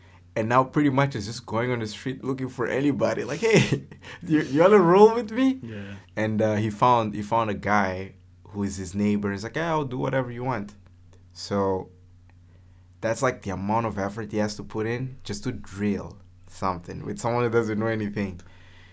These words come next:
Speaker 1: And then I think, I think, um, a lot of times we can't take for granted what we have.
Speaker 2: Yeah.
Speaker 1: Because it's just like, it's another day.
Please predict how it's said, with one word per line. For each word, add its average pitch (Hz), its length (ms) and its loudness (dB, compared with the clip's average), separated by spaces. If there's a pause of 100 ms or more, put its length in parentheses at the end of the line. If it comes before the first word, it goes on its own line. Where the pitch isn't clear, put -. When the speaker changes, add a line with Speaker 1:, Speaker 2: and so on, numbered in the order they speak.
(140)
Speaker 1:
And 98 160 -6
then 101 380 -2
I 98 80 -6
think, 107 360 -8 (460)
I 104 60 -10
think, 107 280 -8
um, 95 360 -4 (960)
a 98 80 -2
lot 110 160 2
of 107 120 -6
times 107 300 -4
we 95 120 -6
can't 107 280 -4
take 101 180 -4
for 95 140 -10
granted 92 540 -10 (120)
what 98 240 -6
we 101 120 -4
have. 101 380 -6
Speaker 2:
Yeah. 101 240 -8 (460)
Speaker 1:
Because 101 320 -4
it's 87 100 -10
just - 140 -10
like, 101 180 -2
it's - 160 -16
another 104 320 -2
day. 101 360 -4